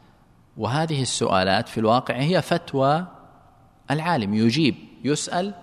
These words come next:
فيجيب. هذا، هذه ممارسة علمية.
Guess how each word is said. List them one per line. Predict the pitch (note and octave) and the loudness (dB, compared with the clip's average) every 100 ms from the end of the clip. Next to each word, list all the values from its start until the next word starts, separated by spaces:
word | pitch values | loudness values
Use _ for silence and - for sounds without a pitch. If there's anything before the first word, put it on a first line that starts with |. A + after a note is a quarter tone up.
| - - - | -20 -20 -8
فيجيب. | C#3 A#2+ G#2+ F#2 - - | -4 -2 -4 -6 -10 -10
هذا، | D3 F3+ F3 F3 D#3+ E3 E3+ F3 F#3 - | -4 0 0 -2 -4 -4 -4 -6 -10 -8
هذه | D3 E3+ D3 | -4 -2 -2
ممارسة | C#3+ B2 C#3+ D#3 C3+ - D3 D3+ - - - - _ _ _ _ _ _ _ - | -2 -2 -2 -4 -6 -6 -6 -8 -16 -20 -20 -20 _ _ _ _ _ _ _ -6
علمية. | G2+ G#2+ A#2 F2+ | -2 2 0 0